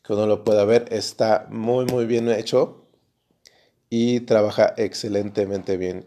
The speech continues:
Y el último que tiene que ver con el director,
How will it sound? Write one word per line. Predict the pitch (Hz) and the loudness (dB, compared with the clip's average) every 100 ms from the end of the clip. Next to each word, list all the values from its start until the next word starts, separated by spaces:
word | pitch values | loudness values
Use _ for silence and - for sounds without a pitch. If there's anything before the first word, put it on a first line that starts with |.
| _ | _
Y | 180 202 185 202 220 - - - - - _ _ _ - | -2 2 2 0 -4 -10 -20 -20 -20 -20 _ _ _ 2
el | 123 | 6
último | 175 190 175 151 156 | 6 4 2 4 4
que | 139 | 2
tiene | 131 131 131 | 0 0 2
que | 120 | 2
ver | 117 117 120 117 | 6 6 6 0
con | - 131 127 127 127 139 - - | -2 4 6 6 6 0 -14 -2
el | 113 117 117 | 2 2 2
director, | 120 117 - 147 131 | -2 -2 2 4 4